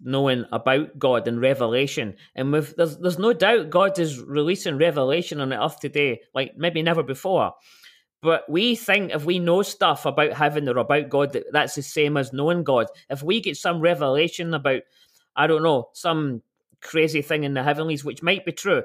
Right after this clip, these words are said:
uh, that does not mean you know God. These people knew him, and out of that revelation came.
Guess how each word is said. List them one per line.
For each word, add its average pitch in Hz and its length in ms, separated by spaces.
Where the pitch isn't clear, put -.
uh, 143 140
that 196 240
does 156 160
not 185 340
mean 185 240
you 180 140
know 170 180
God. 147 400
These 220 240
people 214 500
knew 190 280
him, 180 420
and 143 140
out 226 160
of 175 240
that 202 320
revelation 147 680
came. 120 380